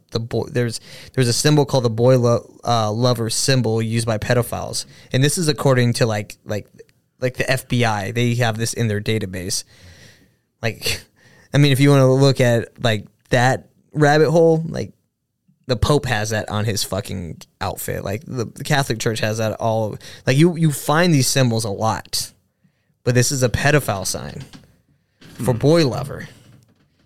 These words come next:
Speaker 1: Um, also, free, uh, S B F he-, in his Twitter avatar is of him wearing this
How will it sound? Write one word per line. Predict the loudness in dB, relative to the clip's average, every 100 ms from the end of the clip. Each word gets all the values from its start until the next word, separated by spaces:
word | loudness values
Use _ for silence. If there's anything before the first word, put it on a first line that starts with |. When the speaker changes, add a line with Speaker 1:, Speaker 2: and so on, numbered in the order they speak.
| _ _ _ _ _
Speaker 1:
Um, | 0 2 4 2 0 -2 -6 -8 _ _ _ _ _ _ _ _ _ -20 -4
also, | -2 2 0
free, | 0 -4 0 4 4 0 -6 -4
uh, | 0 2 2 2 0 -2 -4 -12 _ _ _ _ _ _ _ _ _ -4
S | -2 2
B | 2
F | 2 0 -8
he-, | -4 -4 -2
in | 0 2
his | 0 -2
Twitter | 2 4 4 0
avatar | 0 2 0 0 0 0 -4 -6 _ _ _ -4
is | 0
of | 0
him | 2 2 4
wearing | 4 4 4
this | 2